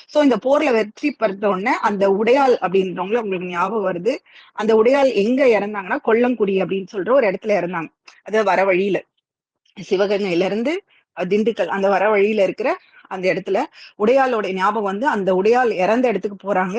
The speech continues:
அது பிளேஸ் வந்து கொல்லங்குடி. அங்க போயிட்டு என்ன பண்றாங்க, ஏன்னா அவங்க வந்துட்டு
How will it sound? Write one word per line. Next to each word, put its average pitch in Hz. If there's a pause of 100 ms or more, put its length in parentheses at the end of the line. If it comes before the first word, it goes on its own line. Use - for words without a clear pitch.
அது 214
பிளேஸ் 233
வந்து 220
கொல்லங்குடி. 202 (320)
அங்க 226
போயிட்டு 233
என்ன 208
பண்றாங்க, 185 (420)
ஏன்னா 269
அவங்க 226
வந்துட்டு 254